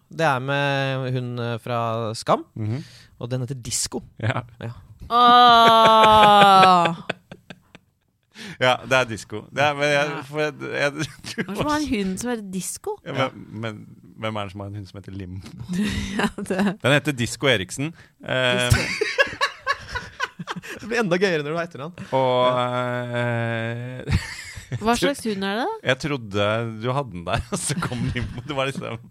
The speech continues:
Speaker 2: yes, jeg tror det er dans, og du virker litt sånn lur der, <laughs> så var det, var det Limbo du kom med? Eh,
Speaker 3: Men
Speaker 2: hva
Speaker 3: hva
Speaker 2: slags, det vet jeg faktisk ikke.
Speaker 3: Er det liten hund?
Speaker 2: Det er en, det er en,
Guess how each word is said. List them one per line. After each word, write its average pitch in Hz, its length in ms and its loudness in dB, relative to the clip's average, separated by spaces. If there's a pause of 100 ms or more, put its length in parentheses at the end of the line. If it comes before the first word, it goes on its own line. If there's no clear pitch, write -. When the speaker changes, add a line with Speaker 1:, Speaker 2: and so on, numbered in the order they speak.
(220)
Speaker 2:
yes, 156 240 -2
jeg 131 80 0
tror 120 160 -6
det 117 80 -2
er 117 80 -6
dans, 123 320 -4
og 127 80 -6
du 131 80 -10
virker 135 240 -10
litt 147 240 -10
sånn 135 160 -8
lur 123 160 -6
der, - 400 -8
<laughs> - 140 -16
så 480 100 -10
var - 560 -14
det, - 140 -8 (1400)
var 131 120 2
det 135 80 4
Limbo 101 400 4
du 113 100 4
kom 95 220 -2
med? 107 160 2
Eh, 131 240 6
Speaker 3:
Men 127 80 6
Speaker 2:
hva 120 140 4
Speaker 3:
hva 110 60 4
Speaker 2:
slags, 117 200 -4
det 123 120 2
vet 90 200 0
jeg 90 80 -2
faktisk 92 240 -10
ikke. 123 160 -6
Speaker 3:
Er 196 160 0
det 190 80 -4
liten 175 400 -8
hund? 320 180 -12 (320)
Speaker 2:
Det 104 180 -4
er 92 160 0
en, 98 120 -10
det 101 260 -8
er 101 160 -6
en, 104 80 -8